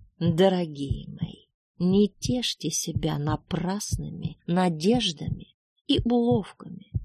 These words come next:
Не нужно идеализировать этот жестокий, несправедливый мир, в котором каждый пытается выжить сам, пускай и потопив при этом других.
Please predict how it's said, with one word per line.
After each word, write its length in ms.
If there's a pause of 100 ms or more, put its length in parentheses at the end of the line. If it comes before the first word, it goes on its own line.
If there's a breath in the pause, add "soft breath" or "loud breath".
(280)
Не 220
нужно 600
идеализировать 1080
этот 400
жестокий, 1120
несправедливый 1300
мир, 380 (460)
в 120
котором 360 (140)
каждый 680
пытается 600
выжить 400
сам, 500 (340)
пускай 540
и 180 (140)
потопив 960
при 120
этом 520
других. 680